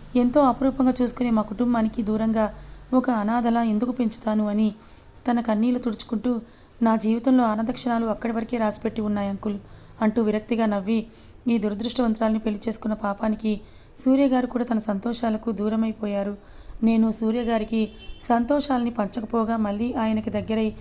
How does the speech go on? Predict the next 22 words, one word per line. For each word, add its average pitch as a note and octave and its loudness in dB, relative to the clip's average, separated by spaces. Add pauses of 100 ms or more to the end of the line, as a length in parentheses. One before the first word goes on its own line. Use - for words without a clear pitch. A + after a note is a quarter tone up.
(320)
ఏదో A#3 4 (120)
ఈ A#3 2
మాత్రం A#3+ 0
కూడా B3 2
ఉన్న A3 2
తన A3 -2
ప్రాణాన్ని A3 0 (580)
కూడా B3 2
ప్రమాదంలో A3+ 2
పడేయాలనుకోవట్లేదు G#3+ 0
అంకుల్" G3+ 0 (1120)
అని A#3 4 (420)
చెప్పి, B3 0
"అక్కడ A3 2 (220)
అంశుకు A3+ 0
నా A3+ 2
కోసం A3 -2
వెయిట్ G#3+ 0
చేస్తూ A#3+ -2
ఉంటాడు" G#3+ 0 (500)
అని A3+ 4
అంటూ, G3+ 0